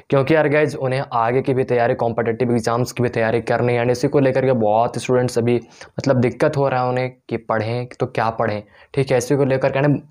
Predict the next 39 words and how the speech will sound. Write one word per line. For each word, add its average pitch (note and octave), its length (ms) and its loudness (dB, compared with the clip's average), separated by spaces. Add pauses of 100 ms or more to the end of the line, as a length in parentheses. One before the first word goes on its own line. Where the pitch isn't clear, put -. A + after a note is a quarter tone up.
गाइस, C3+ 300 2 (480)
जब A2+ 220 0
ये C3 180 4
न्यूज़ D3+ 280 2
आई C3+ 180 2
ना C3 200 0
कि A#2+ 220 0
यार A2 240 0
बोर्ड A#2 220 2
एग्जाम्स A2+ 380 0
कैंसिल A2 340 0
हो, A#2 120 0 (260)
हो B2 180 0
सकते C3 320 -2
हैं, A#2+ 240 -2
पोस्टपोन A2+ 540 -2
हो B2+ 140 2
गया A#2+ 280 2
है, A2+ 180 -4 (500)
तो C#3 60 2
बहुत B2+ 360 4
से C#3+ 140 0
स्टूडेंट्स C3+ 500 -2
जो C#3 80 0
है C3+ 80 0 (140)
पढ़ना C3 420 0 (140)
छोड़ B2+ 280 0
दिए, B2 160 0
मतलब A#2+ 320 -2
उनको B2 180 -4
पढ़ने A#2+ 340 -4
में A#2+ 140 -4
मन A2+ 160 -2
ही C3+ 80 0
नहीं C3+ 140 2
लग A#2 160 0
रहा G#2+ 160 -2
है। G#2 60 0
ऐसा B2+ 200 0